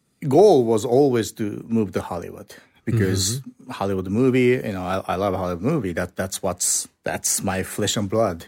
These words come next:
Speaker 1: you know.
Speaker 2: Yeah.
Speaker 1: So I always wanted to come. So, um, after the Godzilla, I ma-, I was, I made up my mind that, you know, this is time to move on, and, you know, I'm gonna,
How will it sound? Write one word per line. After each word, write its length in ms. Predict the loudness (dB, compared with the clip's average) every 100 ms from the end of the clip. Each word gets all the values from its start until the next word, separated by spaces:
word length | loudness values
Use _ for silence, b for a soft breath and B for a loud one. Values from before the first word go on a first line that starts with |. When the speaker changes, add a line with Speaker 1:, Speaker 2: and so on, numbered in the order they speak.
| -10
Speaker 1:
you 60 | -6
know. 80 |
Speaker 2:
Yeah. 140 | -4 -4
Speaker 1:
So 280 | -4 -2 -2
I 140 | -2
always 300 | 0 2 2
wanted 280 | 0 -4 -6
to 80 | -6
come. 360 | -4 -2 -2 -4
So, 240 | -6 -6
um, 280 | -6 -6 -10 _ _ _ _ _ -20 b b b b b b
after 240 | -2 0
the 80 | 0
Godzilla, 340 | 0 2 2
I 80 | 2
ma-, 120 | 0
I 180 | -2 -2
was, 300 | -2 -4 -4
I 80 | -4
made 160 | -2 -4
up 160 | -6
my 100 | -8
mind 500 | -2 0 0 -2 -8 -8 -10
that, 220 | -10 -8
you 60 | -8
know, 160 | -8
this 220 | -6 -6 -6
is 100 | -10
time 240 | -8 -4
to 100 | -2
move 220 | -2 -4
on, 320 | -2 -4 -6 -10
and, 500 | -10 -8 -8 -8 -8
you 80 | -8
know, 100 | -8
I'm 220 | -8 -6
gonna, 340 | -8 -8 -10